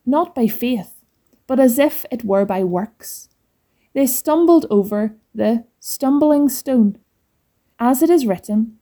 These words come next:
"See, I lay in Zion a stone that causes people to stumble, and a rock that makes them fall, and the one who believes in him will never be put to shame."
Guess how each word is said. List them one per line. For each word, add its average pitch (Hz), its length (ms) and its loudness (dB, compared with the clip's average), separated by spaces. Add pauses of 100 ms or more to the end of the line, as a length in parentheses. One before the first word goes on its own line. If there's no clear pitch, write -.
(140)
"See, 294 520 -2 (460)
I 233 120 4
lay 254 380 4
in 311 180 2
Zion 202 600 -2 (160)
a 220 80 -2
stone 262 580 0
that 220 220 -6
causes 240 480 -2
people 208 380 -6
to 226 120 -4
stumble, 180 640 -6 (580)
and 247 160 4
a 254 60 4
rock 233 540 0
that 254 180 -4
makes 190 340 -2
them 202 180 0
fall, 175 480 -8 (480)
and 220 200 4
the 240 80 4
one 254 320 2
who 269 160 2
believes 220 560 2
in 269 100 2
him 196 460 -4 (320)
will 233 200 4
never 226 680 6 (240)
be 214 140 -4
put - 320 -12
to 214 100 -10
shame." 175 460 -8